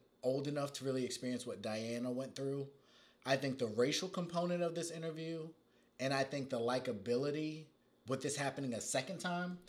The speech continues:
I think they got a pass to a certain extent, and there was some mystery surrounding Diana.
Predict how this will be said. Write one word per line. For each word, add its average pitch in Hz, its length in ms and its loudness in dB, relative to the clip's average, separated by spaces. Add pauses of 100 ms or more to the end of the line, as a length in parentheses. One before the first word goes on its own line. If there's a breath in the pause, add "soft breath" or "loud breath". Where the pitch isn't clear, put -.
(140)
I 135 80 0
think 220 180 4
they 196 80 6
got 160 160 6
a 127 40 -2
pass 156 640 -2 (340 soft breath)
to - 60 -4
a 151 40 0
certain 156 240 4
extent, 156 320 -2
and 135 100 -2
there 135 80 4
was 127 220 2
some 117 300 0
mystery 165 600 0 (360 loud breath)
surrounding 135 560 2
Diana. 139 540 0